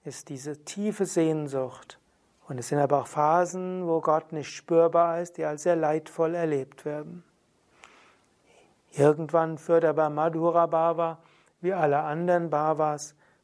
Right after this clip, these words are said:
zur Verschmelzung mit Gott. Es gibt zum Beispiel die Geschichte von Krishna und den Gopis. Die Gopis hatten diese intensive Wunsch, mit Krishna vereint zu sein.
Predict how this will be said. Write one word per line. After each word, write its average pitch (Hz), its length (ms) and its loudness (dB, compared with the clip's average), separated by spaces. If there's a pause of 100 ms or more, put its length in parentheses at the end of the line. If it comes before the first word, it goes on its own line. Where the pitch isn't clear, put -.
zur - 180 0
Verschmelzung 147 800 -2
mit 123 200 -12
Gott. - 340 -10 (920)
Es - 100 -20
gibt - 260 -6
zum 143 120 -4
Beispiel 147 680 4 (460)
die 170 80 2
Geschichte 175 520 2
von 175 280 0
Krishna 202 680 2
und 190 100 -4
den 196 180 0
Gopis. 165 800 -2 (600)
Die 139 140 -8
Gopis 160 640 2
hatten 151 240 -2
diese 165 240 0
intensive 175 1300 4
Wunsch, 196 480 -2 (400)
mit 202 260 -6
Krishna 165 840 0 (320)
vereint 170 560 0
zu 160 180 0
sein. 131 460 -6